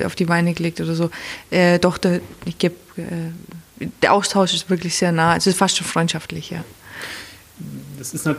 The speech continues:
Speaker 2: ich finde, das ist natürlich einerseits auch wichtig, weil man
Speaker 1: Mhm.
Speaker 2: das natürlich dann auch viel überzeugender präsentieren kann. Macht es natürlich auch schwer, wenn dann so viel Sympathien oder Antipathien
Speaker 1: <laughs>
Speaker 2: möglicherweise auch ins Spiel kommen, ne? Wenn, wenn man so persönlich <laughs> Leute kennt.
Speaker 1: Und da ist genau der Punkt, wo man sagt, Gott sei Dank sind wir ja doch alle Geschäftsleute.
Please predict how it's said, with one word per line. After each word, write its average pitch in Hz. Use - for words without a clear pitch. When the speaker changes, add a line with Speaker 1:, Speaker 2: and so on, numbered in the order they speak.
Speaker 2:
ich 170
finde, 175
das 156
ist -
natürlich 139
einerseits 123
auch 110
wichtig, 240
weil 135
man 147
Speaker 1:
Mhm. 185
Speaker 2:
das 220
natürlich 123
dann 131
auch 120
viel 143
überzeugender 120
präsentieren 117
kann. 120
Macht 123
es -
natürlich 127
auch 120
schwer, 131
wenn 127
dann 127
so 123
viel 139
Sympathien 135
oder 127
Antipathien 131
Speaker 1:
<laughs> 117
Speaker 2:
möglicherweise 117
auch 113
ins 113
Spiel 110
kommen, 110
ne? 139
Wenn, 113
wenn -
man 117
so 123
persönlich 123
<laughs> 143
Leute 160
kennt. 151
Speaker 1:
Und 233
da 220
ist 226
genau 208
der 208
Punkt, 214
wo 202
man 190
sagt, 190
Gott 202
sei 202
Dank 185
sind 190
wir 190
ja 180
doch 175
alle 180
Geschäftsleute. 175